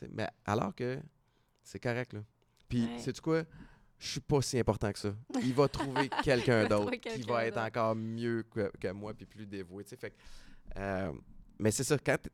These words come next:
Speaker 1: quand tu réussis à le faire, puis de, « Non, merci, merci »,
Speaker 2: Ouais.
Speaker 1: puis tu passes à autre chose, ah, c'est, c'est
Speaker 2: On s'en
Speaker 1: libérateur.
Speaker 2: reprendra une autre fois, mais là, ça, ça
Speaker 1: Ouais, là, ça marche
Speaker 2: fonctionne pas
Speaker 1: pas.
Speaker 2: pour moi, là.
Speaker 1: Ouais.
Speaker 2: Mais, puis c'est ça, puis c'est autant dans le dire non que dans prendre des pauses,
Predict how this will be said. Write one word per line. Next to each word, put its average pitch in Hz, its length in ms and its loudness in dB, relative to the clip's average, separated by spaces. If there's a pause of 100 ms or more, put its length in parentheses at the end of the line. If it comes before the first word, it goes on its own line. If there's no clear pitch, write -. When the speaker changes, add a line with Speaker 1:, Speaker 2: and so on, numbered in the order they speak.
Speaker 1:
quand 151 100 2
tu - 120 -4
réussis 135 200 0
à 180 80 4
le 139 60 2
faire, 156 260 2
puis 117 140 -6
de, « 104 280 2 (380)
Non, 117 180 0
merci, 151 440 -4
merci », 120 360 0
Speaker 2:
Ouais. 180 60 -6 (360)
Speaker 1:
puis 117 100 -4
tu - 100 -10
passes 147 220 6
à 143 60 6
autre 123 100 2
chose, 160 260 2
ah, 175 260 -4
c'est, - 240 -14
c'est 117 140 -6
Speaker 2:
On 104 60 -2
s'en 101 60 -2
Speaker 1:
libérateur. 101 260 2
Speaker 2:
reprendra 240 260 0
une 285 60 -4
autre 247 140 -8
fois, 320 120 -4
mais 262 140 -2
là, 240 260 -4
ça, - 120 -12 (120)
ça - 100 -10
Speaker 1:
Ouais, 104 80 4
là, 123 80 4
ça 123 80 0
marche 107 120 0
Speaker 2:
fonctionne 101 160 0
pas 110 60 0
Speaker 1:
pas. - 0 - (120)
Speaker 2:
pour 95 40 -12
moi, 190 180 -4
là. 185 200 -8 (140)
Speaker 1:
Ouais. 190 140 -8 (260)
Speaker 2:
Mais, 220 240 0
puis - 100 -12
c'est 233 100 -6
ça, 311 180 -2
puis - 120 -10
c'est - 140 -10
autant 247 300 0
dans 302 140 2
le 226 60 2
dire 226 220 -2
non 269 220 -2
que 240 160 -6
dans 208 280 -2
prendre 233 300 -6
des 220 140 -2
pauses, 277 480 -2